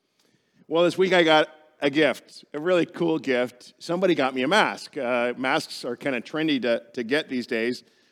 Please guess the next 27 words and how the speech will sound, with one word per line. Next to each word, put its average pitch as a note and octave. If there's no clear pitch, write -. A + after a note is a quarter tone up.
And B2+
I G3+
think G3+
I D#3+
look D3
a D#3+
little D3
bit C#3
scary D#3
with, C#3
especially E3+
a B2
black B2
mask C3
on. E3
I B2
was A#2
really C#3
tempted B2+
to A#2+
wear A#2+
it A#2+
into B2
the A2
bank A#2
this C#3+
week. D3+